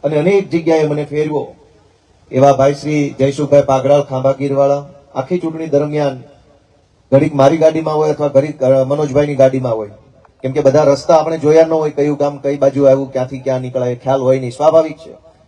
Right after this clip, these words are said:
મને અને મનોજભાઈને બંનેને માર્ગદર્શન પૂરું પાડ્યું, જ્યાં જવું હોય ત્યાં લઈ જાય, મેનેજમેન્ટ કરે. જયસુખભાઈ પાગડાલનો ખૂબ ખૂબ હું આભાર વ્યક્ત કરું છું. ભેસાણની આમ આદમી પાર્ટીની ટીમનું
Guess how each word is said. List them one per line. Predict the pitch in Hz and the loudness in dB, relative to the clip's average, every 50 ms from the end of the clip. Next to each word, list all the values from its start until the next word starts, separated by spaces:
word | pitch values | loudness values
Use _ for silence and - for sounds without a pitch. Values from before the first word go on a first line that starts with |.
| _ _ _ _ _ _ _ _ _ _ - | _ _ _ _ _ _ _ _ _ _ -12
મને | 117 123 135 151 175 185 | -2 0 2 4 6 6
અને | 185 180 180 175 | 6 6 6 4
મનોજભાઈને | 160 160 165 175 170 139 160 160 165 160 151 | 4 4 2 2 2 2 2 2 2 2 0
બંનેને | - - 143 151 165 165 160 160 | 0 0 0 2 0 0 0 -2
માર્ગદર્શન | 147 139 139 135 - 151 151 - 180 170 | -2 -2 -2 -2 -4 -6 -6 -4 -6 -4
પૂરું | - 160 160 160 156 | -2 -2 -2 0 0
પાડ્યું, | - 147 147 147 147 143 139 143 - _ _ _ _ _ _ _ _ _ _ _ _ _ _ _ _ _ _ - | 0 0 0 -2 -4 -6 -8 -10 -14 _ _ _ _ _ _ _ _ _ _ _ _ _ _ _ _ _ _ 2
જ્યાં | 139 143 147 135 | 2 4 4 6
જવું | 143 147 151 | 4 6 6
હોય | 156 151 151 | 4 4 4
ત્યાં | 160 151 139 | 4 2 2
લઈ | 135 131 139 147 135 | 4 4 2 2 4
જાય, | 151 151 143 139 | 4 4 4 2
મેનેજમેન્ટ | 131 131 131 143 135 131 139 143 143 139 | 2 0 0 0 -2 -2 -4 -6 -6 -6
કરે. | - 143 139 139 135 127 | -4 -4 -4 -4 -4 -6
જયસુખભાઈ | 127 127 127 135 127 123 135 131 | -8 -8 -8 -10 0 2 2 4
પાગડાલનો | 131 123 120 120 120 123 131 135 131 123 | 4 2 -2 0 2 2 2 2 0 -2
ખૂબ | 131 131 123 123 | -4 -4 -6 -6
ખૂબ | - 135 123 | -6 -6 -6
હું | 123 123 117 | -4 -2 -2
આભાર | 110 107 117 127 127 | -2 -2 -2 -2 -4
વ્યક્ત | 131 127 - - 131 | -4 -6 -8 -10 -8
કરું | - 131 127 135 131 127 | -6 -4 -4 -4 -6 -8
છું. | - - - _ _ _ _ _ _ _ _ _ _ _ _ _ _ _ _ _ _ _ _ 131 | -14 -20 -20 _ _ _ _ _ _ _ _ _ _ _ _ _ _ _ _ _ _ _ _ 2
ભેસાણની | 139 143 135 175 175 185 180 185 185 185 185 175 175 - - - - _ - | 2 2 4 4 2 4 4 2 2 2 2 0 -2 -6 -12 -20 -20 _ -2
આમ | 143 151 165 175 | 0 2 4 4
આદમી | 180 170 170 175 180 180 | 2 2 2 0 0 2
પાર્ટીની | - 160 165 165 175 175 170 170 175 170 170 165 - - - | 4 2 2 2 2 0 0 2 0 -2 -4 -4 -8 -12 -18
ટીમનું | - _ 165 170 180 180 180 180 175 165 | -8 _ -2 -2 -2 0 0 0 0 -2